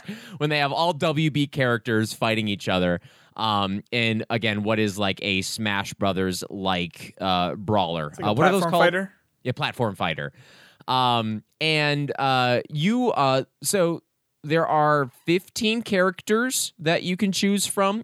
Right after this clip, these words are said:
Speaker 1: I'm gonna name them off here, and you tell me how fucking random this is.
Speaker 2: <laughs> Okay, go
Speaker 1: You get
Speaker 2: ahead.
Speaker 1: Batman. You get
Speaker 2: Easy.
Speaker 1: Superman. You
Speaker 2: Yeah.
Speaker 1: get Wonder Woman. You get Harley Quinn. You get Shaggy from Scooby-Doo.
Speaker 2: Yeah.
Speaker 1: You get Bugs Bunny.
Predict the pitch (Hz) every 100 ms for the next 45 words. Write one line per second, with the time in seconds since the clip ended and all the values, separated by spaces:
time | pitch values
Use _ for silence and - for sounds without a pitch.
0 | - 170 196 165 151 151 143 127 117 -
1 | 107 101 104 117 - 117 110 98 92 -
2 | 98 101 90 87 85 82 78 73 80 71
3 | - - 208 165 160 143 135 - 127 165
4 | 175 160 123 98 80 - _ 123 151 143
5 | 135 185 160 104 90 76 - - 131 160
6 | 135 135 160 160 123 113 90 78 67 _
7 | - 127 143 143 - 139 180 190 202 165
8 | - 180 220 170 101 - _ _ _ _
9 | 147 151 180 - - - 202 240 147 95
10 | 87 139 120 - 127 98 87 82 65 -
11 | _ - 147 135 131 165 143 _ - 165
12 | 180 147 131 113 185 170 92 80